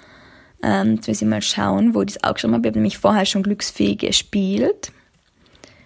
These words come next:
und schon mal jemanden gezogen. Ah ja, da haben wir's ja. Und zwar hat die Curly Ina, heißt sie, auf iTunes gewonnen. Die hat das Glückslos gezogen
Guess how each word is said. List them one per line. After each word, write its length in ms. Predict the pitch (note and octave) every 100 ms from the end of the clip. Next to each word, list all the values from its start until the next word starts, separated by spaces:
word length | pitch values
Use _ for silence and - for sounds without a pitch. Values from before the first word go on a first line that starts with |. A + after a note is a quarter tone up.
| _ _ _ _
und 580 | - G#3 G3+ G3 F#3+ F#3
schon 140 | F#3+ F#3
mal 140 | F3+
jemanden 420 | - G#3 G#3 G3
gezogen. 580 | G3 - - G3 G3+ C4 C5+ _ _ _ _ _ _ -
Ah 80 | A#3
ja, 160 | G3 -
da 180 | G#3
haben 120 | G3+ G3
wir's 160 | G#3
ja. 80 | - A3 _ - - - _
Und 360 | A#3+ A#3+ B3+ B3+
zwar 480 | - G#3 A3 - - -
hat 460 | - A3+ A#3+ - - -
die 1400 | G#3 A3 A3 G#3+ G#3 G3+ G3+ G3 G3 G3 G3 G2+ - - - _ -
Curly 600 | - C4 C4 C4 C4+ C4
Ina, 440 | A#3+ A3+ G3 F#3 G3+
heißt 360 | F#3 G3 -
sie, 320 | - A#2+ B2 -
auf 220 | - -
iTunes 600 | G3 F#3+ - A#3 C4+ - - - _ -
gewonnen. 540 | G#3+ G3 G3+ G#3+ F4 G4 _ _ - - -
Die 100 | A3
hat 100 | G#3
das 100 | A3+
Glückslos 440 | A#3 A3+ A3 G#3+
gezogen 560 | G3+ - G3+ B3 D4